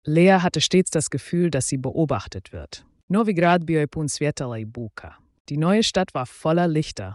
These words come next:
und Geräusche. Lea je nedostajao mir njene stare okoline. Lea vermisste die Ruhe ihrer alten Umgebung. Ljudi su bili ljubazni, ali jezik je bio barijera. Die Menschen waren freundlich,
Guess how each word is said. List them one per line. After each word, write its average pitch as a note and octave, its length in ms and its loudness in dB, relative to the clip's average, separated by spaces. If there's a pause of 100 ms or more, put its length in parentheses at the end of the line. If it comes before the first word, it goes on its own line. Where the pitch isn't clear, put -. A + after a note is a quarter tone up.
und A#2 140 -10
Geräusche. A2 540 -8 (600)
Lea F#3 240 0
je F3+ 60 2
nedostajao F#3+ 560 0
mir E3 260 0
njene A#2+ 220 -6
stare B2 340 -8
okoline. F2+ 520 -16 (500)
Lea E3+ 380 2
vermisste E3 440 0
die D3 160 -4
Ruhe D3 400 -2
ihrer A#2+ 320 -10
alten B2+ 320 -8
Umgebung. A2+ 540 -8 (280)
Ljudi F3 200 -2
su - 120 -4
bili F#3 220 4
ljubazni, F3 720 -2
ali A#2+ 260 -8
jezik D3+ 380 -2
je C#3 60 -4
bio C3+ 240 -4
barijera. B2 580 -6 (380)
Die D3+ 80 0
Menschen G3+ 400 6
waren D#3 180 4
freundlich, D#3+ 720 -2